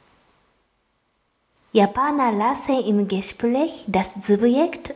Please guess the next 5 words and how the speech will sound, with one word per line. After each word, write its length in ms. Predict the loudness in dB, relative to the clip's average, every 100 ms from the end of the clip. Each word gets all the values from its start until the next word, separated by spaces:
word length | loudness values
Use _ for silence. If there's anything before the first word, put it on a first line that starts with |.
| 2
und 300 | 4 4 4
das 260 | 2 2
Objekt 720 | 0 2 2 2 0 -2 -4 0
gern 480 | 4 4 4 2
weg, 360 | 0 -4 -10 -20